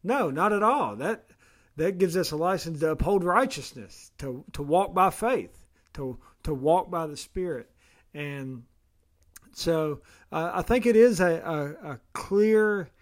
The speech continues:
um, um, m-, maybe an eye-opening moment where we should step back and look at the sin in our own life, um,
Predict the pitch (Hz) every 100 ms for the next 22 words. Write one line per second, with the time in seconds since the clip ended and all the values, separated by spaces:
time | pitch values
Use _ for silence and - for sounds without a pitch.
0 | _ _ _ _ - 143 143 135 135 131
1 | 127 _ _ _ _ _ _ 523 466 226
2 | 104 69 208 208 _ _ _ _ _ _
3 | _ _ _ 440 605 _ 554 185 - -
4 | 285 190 202 214 196 156 165 185 196 202
5 | 196 175 170 160 180 185 170 147 151 139
6 | 175 196 - 156 139 127 - - - 170
7 | 185 208 180 175 170 - 170 131 131 156
8 | - 175 160 156 - 156 147 139 131 127
9 | - _ _ _ _ - 139 127 131 -
10 | 160 165 147 127 120 123 117 - - -
11 | _ _ _ _ 64 57 55 113 -